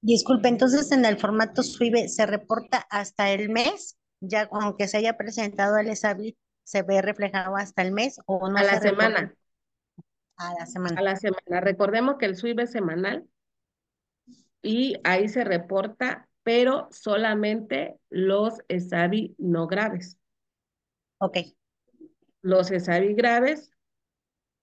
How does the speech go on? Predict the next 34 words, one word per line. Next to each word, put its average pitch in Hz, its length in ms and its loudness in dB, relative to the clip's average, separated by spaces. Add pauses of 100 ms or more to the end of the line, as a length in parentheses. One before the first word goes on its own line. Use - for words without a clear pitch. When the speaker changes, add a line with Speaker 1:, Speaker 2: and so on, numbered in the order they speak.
(320)
Speaker 2:
se 180 140 0
de-, 185 280 -4 (480)
a 180 80 -4
ver 220 220 -2
si - 180 -18
sí 202 140 -8
es 208 120 -6
cierto, 240 520 -6
dice 220 260 0
formato 202 480 -4
esavi. 214 500 -8 (1120)
Eh, 196 480 4
eh, 196 240 4
la 190 220 2
respuesta 254 520 -2
es 285 180 -6
A, 247 400 -2
los 202 240 -4
esavi 220 380 -2
graves 233 400 0
se 226 80 -4
deben 208 240 -2
reportar 196 580 -6
en 180 160 2
veinticuatro 190 680 -2
horas 285 280 -2 (400)
a 196 160 -2
través 196 320 2
del 226 160 0
formato 190 480 -4
que 190 100 -6
acabamos 180 520 -2
de 208 140 -2
ver, 269 220 -4